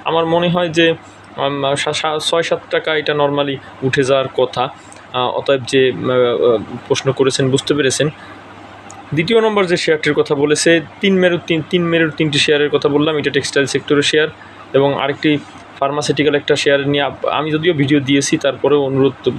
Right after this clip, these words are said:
করেছে একজন, ওরিয়ন ফার্মা নিয়ে। দেখেন ভাই, ওরিয়ন ফার্মা এখন সত্তর একাত্তর টাকায় আছে। শেয়ারটি ভালো শেয়ার, অত্যন্ত শক্ত একটা কোম্পানির শেয়ার, আহ, এবং আমি আগেও বলেছিলাম, শক্ত একটা কোম্পানির শেয়ার। আহ, শুধু তাই না, এর, আহ, উম,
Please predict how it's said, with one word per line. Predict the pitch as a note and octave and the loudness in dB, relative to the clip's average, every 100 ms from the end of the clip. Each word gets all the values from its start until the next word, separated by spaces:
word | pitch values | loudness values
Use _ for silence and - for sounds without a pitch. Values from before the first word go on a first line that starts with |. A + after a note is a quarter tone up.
| - | -2
করেছে | C#3 C3+ C#3 | 0 2 2
একজন, | B2+ B2 B2 | 0 0 2
ওরিয়ন | B2+ C#3 C#3 | 2 0 -4
ফার্মা | C#3 C3+ C#3 | -2 -2 -2
নিয়ে। | C#3 | 0
দেখেন | C#3 D#3 D#3+ | 0 2 2
ভাই, | E3+ | 4
ওরিয়ন | D3 D3+ D3+ | 2 0 0
ফার্মা | D3 D3 | 0 0
এখন | D3 D3 C#3+ | 0 0 0
সত্তর | - - C#3 | -2 0 0
একাত্তর | C#3 C3+ C#3 | 0 -4 -6
টাকায় | C#3 C#3+ | -2 0
আছে। | C#3 D#3+ E3 - - - | 2 0 0 -8 -18 -4
শেয়ারটি | F#3+ F#3 F#3 F#3 - - - - - - - - | 0 2 0 -2 -10 -20 -20 -20 -20 -20 -8 -2
ভালো | C#3+ E3+ | 0 0
শেয়ার, | F#3 D3+ C#3 | 0 2 2
অত্যন্ত | - - E3+ D#3 | 0 -2 -2 0
শক্ত | D#3 - - - | -2 -2 -6 -2
একটা | D#3+ - | -2 0
কোম্পানির | C#3+ C#3+ C3 C#3+ | 0 0 0 0
শেয়ার, | C3+ D3+ D3 | 0 0 0
আহ, | - - - - C#3 | -2 -16 -14 -6 -2
এবং | C3+ C#3+ C#3 | -2 -2 -2
আমি | C3 D3 | -2 -2
আগেও | C#3 D3+ | 2 2
বলেছিলাম, | D3 C#3+ C3+ C3+ C#3 | 4 2 0 -2 -4
শক্ত | C3+ D#3+ - | -2 -4 0
একটা | D3+ - | -2 -2
কোম্পানির | C3+ C3+ B2 C3+ | -2 -2 -2 -4
শেয়ার। | C3 C#3+ C#3+ | -2 0 0
আহ, | D3 - - - C3 | -2 -20 -20 -6 -4
শুধু | - D3+ | 0 0
তাই | D3+ D3 | 0 -2
না, | D3+ D#3+ | -2 -2
এর, | C#3 D3 C3+ - - - - | 0 -2 -4 -10 -20 -16 -4
আহ, | C3+ C3 - C3 | -2 -2 -4 -2
উম, | B2+ B2 A2 | 0 2 0